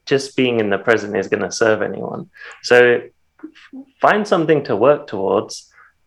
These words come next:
but then slow down and start from the present, and then start making small steps. Whatever you do, if you're consistently working on it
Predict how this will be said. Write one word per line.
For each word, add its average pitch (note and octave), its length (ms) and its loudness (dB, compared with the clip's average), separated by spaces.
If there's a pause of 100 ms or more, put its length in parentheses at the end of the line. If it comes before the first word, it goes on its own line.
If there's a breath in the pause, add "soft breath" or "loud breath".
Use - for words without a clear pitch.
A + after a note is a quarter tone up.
but - 240 0
then F3 320 4
slow B2 400 2
down G2+ 400 2
and G2 180 -6
start G#2 440 0
from G#2 240 -6
the - 80 -10
present, - 500 -6
and G#2 160 -2
then G#2+ 220 0
start A#2 420 2
making G2+ 380 -10
small A#2 260 -6
steps. - 540 -6 (540 soft breath)
Whatever D#3 340 4
you C#3+ 260 0
do, A2 500 0
if B2 220 -8
you're A#2 100 2 (140)
consistently G#2+ 640 -4
working G2 460 0
on F2+ 160 -6
it F#2 160 -10